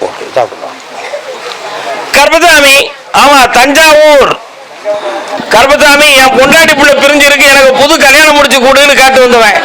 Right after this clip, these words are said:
உன்னுடைய கட்டுமனைக்கு நான் போய் பார்த்தேன். தீராத ஒரு மனக்குழப்பத்தில் ஒரு ஜட்ஜ்மெண்ட் கிடைக்காம நீ குழப்பம் அடைந்து கொண்டு இருக்கிற. இதுதான் உண்மை.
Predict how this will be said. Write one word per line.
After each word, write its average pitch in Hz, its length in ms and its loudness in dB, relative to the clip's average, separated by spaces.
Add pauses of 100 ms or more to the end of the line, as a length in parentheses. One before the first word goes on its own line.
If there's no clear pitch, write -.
(840)
உன்னுடைய 285 320 2 (120)
கட்டுமனைக்கு 339 580 2
நான் 277 180 2
போய் 269 240 2
பார்த்தேன். 233 380 2 (1700)
தீராத 330 460 2 (160)
ஒரு 262 100 4 (100)
மனக்குழப்பத்தில் 285 840 2
ஒரு 247 100 2 (100)
ஜட்ஜ்மெண்ட் 285 540 0
கிடைக்காம 262 480 2
நீ 240 140 0
குழப்பம் 247 340 2
அடைந்து 220 220 2
கொண்டு 196 240 2
இருக்கிற. 123 220 2 (840)
இதுதான் 202 320 2
உண்மை. 226 260 2